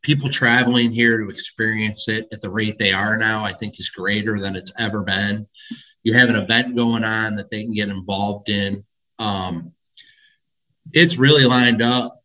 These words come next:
that, uh, makes these things exciting, uh, and makes it worthwhile for people to enter. Um, for a group of guys, you know, it's common now. We, we've had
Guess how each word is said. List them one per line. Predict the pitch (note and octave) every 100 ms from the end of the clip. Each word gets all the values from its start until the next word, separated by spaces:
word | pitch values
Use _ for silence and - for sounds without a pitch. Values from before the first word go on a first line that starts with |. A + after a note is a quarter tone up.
| -
that, | A#2 A#2 A#2 _
uh, | A#2 A#2 G#2 -
makes | B2 D3+ D#3+ C3+
these | A2 -
things | G2 F2
exciting, | F2 - F#2+ F2+ F2 A2 - _ -
uh, | G#2+ F#2+ F2+ G2+ - _
and | A#2+ A#2+ C3 B2+
makes | C#3 C#3
it | A#2+
worthwhile | A#2+ A2+ A2 G#2+ F#2+
for | -
people | F#2 A2 G#2 F#2+
to | G2+
enter. | G2+ F#2 F#2+ - - - - _ -
Um, | G2+ F#2+ F2+ E2+ E2+ E2+ _ _ _ _ _ _ _ _ _ - _ _
for | C#3 B2
a |
group | A#2+ C#3 B2+
of |
guys, | A2+ A#2+ B2 A#2+ A2+
you | A#2+ A2+
know, | G2
it's | -
common | - D3 D#3 F#2
now. | E2+ E2 F2 _
We, | A2 G#2+ G2 A2
we've | A2+ A2
had | G#2 G2